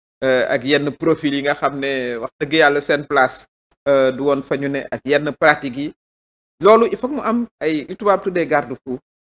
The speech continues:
maanaam nu ñuy téye daal seeni, seen doole ba nu, nu mën a jéggi dayo. Euh, loolu it am na ci solo,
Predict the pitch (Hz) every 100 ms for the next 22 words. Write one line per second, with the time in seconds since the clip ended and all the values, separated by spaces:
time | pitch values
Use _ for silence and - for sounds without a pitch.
0 | _ 147 156 135 151 139 120 - - -
1 | - 180 208 208 202 220 196 165 147 180
2 | - 175 175 160 143 - 180 180 170 135
3 | 131 _ _ - 165 175 175 175 165 147
4 | 160 139 127 117 98 _ _ _ _ 139
5 | 127 123 120 113 113 85 120 135 131 139
6 | 123 139 123 131 143 147 156